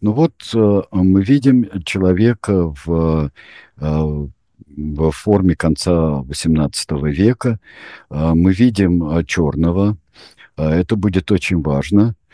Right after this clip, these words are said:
и вообще важно для этого острова, потому что там были белые, а, были, а, белые колонны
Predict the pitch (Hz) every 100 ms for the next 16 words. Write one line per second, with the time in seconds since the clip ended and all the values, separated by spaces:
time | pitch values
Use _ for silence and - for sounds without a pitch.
0 | _ _ - 82 82 76 82 - 87 76
1 | 87 73 73 73 76 69 82 73 69 -
2 | 90 98 113 - _ _ _ _ - 87
3 | 101 - 101 90 82 76 73 67 64 60
4 | 80 101 131 143 135 - _ - _ 73
5 | 78 78 69 78 69 69 67 - 69 67
6 | 65 65 64 65 65 67 78 90 113 113
7 | - 65 67 80 101 123